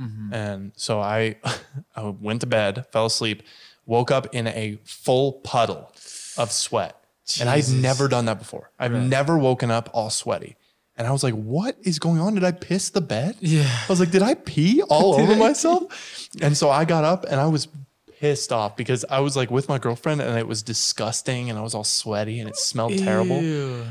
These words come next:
Speaker 2: And I was like, "What the fuck is happening?" And she's like, "Your fever broke." And I was like, "Oh, okay."
Speaker 1: Is that a good thing?
Speaker 2: <laughs> Yeah.
Speaker 1: Oh.
Speaker 2: And so I, like, I put towels down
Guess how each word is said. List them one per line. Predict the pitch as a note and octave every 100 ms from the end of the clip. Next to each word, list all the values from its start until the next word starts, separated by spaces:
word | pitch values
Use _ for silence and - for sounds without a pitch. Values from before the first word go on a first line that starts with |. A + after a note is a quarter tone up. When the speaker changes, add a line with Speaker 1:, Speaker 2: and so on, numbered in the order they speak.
| A2
Speaker 2:
And | B2
I |
was | B2+
like, | A#2+ A2 - D#3+
"What | F#3+ G3 F#3+
the | -
fuck | F#3 - F3 F3 E3+
is | D3
happening?" | D3+ D#3+ A#2
And | G2+
she's | A#2
like, | A2+
"Your | G#2+
fever | G#2 D3+ G2+
broke." | - - - _ _ _ _ _ _ _
And | A#2+
I | A2+
was | A2
like, | A2 - _
"Oh, | - F#3+ G3+ D#3+ A#2+
okay." | D#3 - C#3 -
Speaker 1:
Is | D3
that | D3
a | C#3
good | C#3
thing? | C3 F#3 F#3+
Speaker 2:
<laughs> |
Yeah. | C3+ E3+ -
Speaker 1:
Oh. | A#2+ B2 B2+ C3+ C#3 C#3+ C3+ B2 A2+ A2 -
Speaker 2:
And | C3+ B2 A#2
so | C#3+ B2+
I, | A2+ B2+
like, | C3+ B2 - -
I | A#2+
put | - D3+
towels | - B2 B2 A#2+ -
down | F#2+ F2+ C3